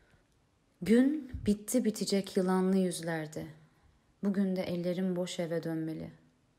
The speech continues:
Parklardan, köprülerden, fabrika önlerinden pencerelerde bekleyen çocuklara doğru. Şimdi milyonlarcayız bu akşam saatinde.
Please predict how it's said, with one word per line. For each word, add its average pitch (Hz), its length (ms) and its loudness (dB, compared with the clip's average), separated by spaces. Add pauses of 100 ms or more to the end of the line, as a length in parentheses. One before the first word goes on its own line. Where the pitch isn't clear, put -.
(140)
Parklardan, 170 840 -4 (300)
köprülerden, 160 1000 -2 (400)
fabrika 175 540 -2
önlerinden 165 920 -2
pencerelerde 160 840 -4
bekleyen 156 520 -4
çocuklara 156 680 -4
doğru. - 300 -6 (1600)
Şimdi 240 340 6
milyonlarcayız 226 960 4
bu 190 100 4
akşam 180 440 -2
saatinde. 165 680 -6